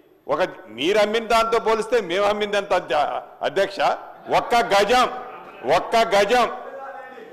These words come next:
ఇందిరమ్మ రాజ్యం వచ్చిన తర్వాత ఈ రోజు వరకు మేము ఒక్క గజం అమ్మినట్లు మీరు రుజువు చేయండి. మీరు మాట్లాడే దాంట్లో ఒక బేస్తో మాట్లాడండి. అనుభవజ్ఞులు మీరు చెప్-, మీరు చెప్పండి,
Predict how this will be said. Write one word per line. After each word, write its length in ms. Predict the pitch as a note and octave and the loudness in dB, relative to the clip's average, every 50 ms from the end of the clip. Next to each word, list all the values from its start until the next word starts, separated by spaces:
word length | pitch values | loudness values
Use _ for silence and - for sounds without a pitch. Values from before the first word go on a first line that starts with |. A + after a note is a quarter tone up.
| - - - - - - - C3+ D#3+ | -20 -20 -20 -20 -20 -14 -6 -4 -4
ఇందిరమ్మ 440 | F#3 G3+ A3 A#3 A#3 A#3 A3+ A3+ | -2 2 2 4 4 4 4 4
రాజ్యం 500 | A3+ A3 G#3 G#3 G#3+ G#3+ G#3+ A3 A3+ A3 | 4 4 6 6 4 4 4 2 0 2
వచ్చిన 400 | G#3 G#3+ G#3+ G#3+ - G#3+ G#3+ G#3+ G#3 G#3+ G3+ | 2 0 0 0 0 0 0 0 0 2 2
తర్వాత 420 | G3 G3+ G3 G3 G3 G3 G3+ G3 | 4 4 6 6 4 4 4 4
ఈ 320 | A#3+ A#3 A3 G3 G3 G3+ G3+ G3 | 2 2 2 0 0 2 4 4
రోజు 220 | G3 G#3 G#3+ G3+ A3 | 4 2 4 4 4
వరకు 340 | G#3 G#3 G3 G#3 G3+ A#3 A#3 A3 G#3 | 4 4 4 2 2 0 -2 0 0
మేము 180 | G3+ G3+ G3 F#3+ F#3+ | 0 2 4 2 2
ఒక్క 160 | F#3+ F#3+ G3 | 2 2 0
గజం 500 | F#3+ E3+ - E3 E3 F3 F3 A3 A#3 A3+ A3 | 0 0 2 2 2 4 4 2 2 4 2
అమ్మినట్లు 420 | G#3 G3+ G3+ G#3 G#3 G3+ G3+ G#3+ G#3+ | 2 2 2 2 2 2 0 0 -2
మీరు 180 | G#3 G#3 F#3 | -2 -2 0
రుజువు 320 | D#3+ F3 F3 G3 G3+ G3+ G#3 | 0 0 2 2 0 2 2
చేయండి. 280 | G3 G3 G#3 G#3+ A#3+ - - - - - - - _ _ _ _ _ _ _ _ _ _ _ _ _ _ _ _ _ _ _ _ _ _ - _ _ _ _ _ _ | 0 0 2 0 -2 -4 -4 -14 -20 -20 -20 -20 _ _ _ _ _ _ _ _ _ _ _ _ _ _ _ _ _ _ _ _ _ _ -20 _ _ _ _ _ _
మీరు 120 | - C3 D3 | -6 -6 -6
మాట్లాడే 520 | - G#3+ - - - - G3 G#3 G#3+ A3 | -4 -2 -4 -4 -2 2 2 2 2 2
దాంట్లో 440 | G#3 G3+ G3 G3+ G3+ G3+ G3 E3+ D3 D3+ F#3 A#3 A#3 | 4 4 2 2 2 0 -2 -2 0 0 -2 -2 -4
ఒక 100 | - E3+ | -6 -8
బేస్తో 600 | F3+ - - C3 D#3+ G#3+ A3 A3 - - C#4 C#4 | -8 -6 -4 -2 0 0 0 -2 0 2 2 2
మాట్లాడండి. 600 | A#3+ A3 G#3 G#3 G#3 A#3 G#3+ G#3+ G#3+ A3+ A#3 B3 - - - - - G#2+ | 4 4 2 2 2 2 2 2 2 0 -4 -4 -6 -6 -18 -10 -4 -2
అనుభవజ్ఞులు 600 | C#3+ F3 G3 A3+ B3 B3+ B3 A#3+ - B3 B3 A#3 G3+ G3 | -2 2 4 4 4 4 4 2 2 0 0 0 0 -2
మీరు 160 | G3 - D3+ | -4 -2 -4
చెప్-, 180 | C#3 - - - - - | -6 -6 -8 -20 -18 -12
మీరు 240 | C3 C3+ B2+ - - | -12 -12 -8 -2 -2
చెప్పండి, 400 | E3 E3 - B3+ C4+ B3+ G#3+ C3+ | -2 0 2 0 0 2 0 -2